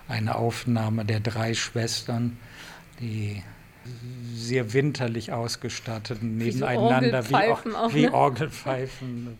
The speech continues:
Speaker 1: posieren. Ja.
Speaker 2: Mhm. Ja, aber ganz, ganz tolle Bilder von den Eltern in wirklich ihren sehr jungen Jahren und sehr lesenswert auch die Ausschnitte aus den Briefen, die sie aneinander schrieben, wirklich noch ganz,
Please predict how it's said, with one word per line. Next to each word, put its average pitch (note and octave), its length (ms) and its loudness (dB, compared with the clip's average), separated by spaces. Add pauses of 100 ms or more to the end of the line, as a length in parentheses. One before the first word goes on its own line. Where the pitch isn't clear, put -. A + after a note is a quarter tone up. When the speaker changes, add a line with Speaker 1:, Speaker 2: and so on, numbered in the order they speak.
Speaker 1:
posieren. A2+ 680 -10 (180)
Ja. F#3+ 60 -6
Speaker 2:
Mhm. E3+ 360 -10 (880)
Ja, F3+ 160 -12
aber F3 160 -6
ganz, F3+ 380 -6
ganz F#3+ 260 -4
tolle F#3+ 280 -2
Bilder F#3+ 320 0
von F#3 200 -4
den F#3 120 2
Eltern G#3 420 0
in F#3+ 360 -2 (360)
wirklich - 340 -6
ihren G3 180 2
sehr G3 260 4
jungen G#3+ 480 4
Jahren G3+ 560 2
und F#3+ 260 0 (300)
sehr F#3+ 200 6
lesenswert G#3 640 4
auch F#3 200 2 (380)
die - 120 2
Ausschnitte G3+ 520 2
aus G3 200 -2
den F#3+ 180 0
Briefen, A3 440 0
die F#3+ 120 0
sie F3+ 140 0
aneinander F3 460 0
schrieben, G3 460 0
wirklich F#3 280 -4
noch F3+ 180 -4
ganz, F#3 360 2